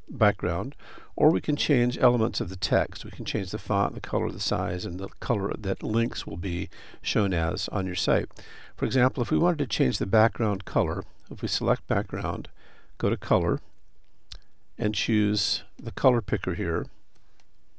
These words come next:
we can set a different background color for the theme. Now, different themes will react differently when you choose this,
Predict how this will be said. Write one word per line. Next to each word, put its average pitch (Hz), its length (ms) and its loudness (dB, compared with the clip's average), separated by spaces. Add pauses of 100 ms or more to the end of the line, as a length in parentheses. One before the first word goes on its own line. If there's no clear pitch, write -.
(600)
we - 80 2
can 190 160 2
set 180 200 6
a 143 80 6
different 131 340 2
background 117 500 6
color 104 280 2
for 98 140 -2
the 95 120 0
theme. 95 360 2
Now, 90 100 0
different 123 360 0
themes 117 380 2
will 98 300 -2
react 104 340 4
differently 98 380 0
when 95 140 -2
you 90 100 -2
choose 120 380 -2
this, 92 380 -4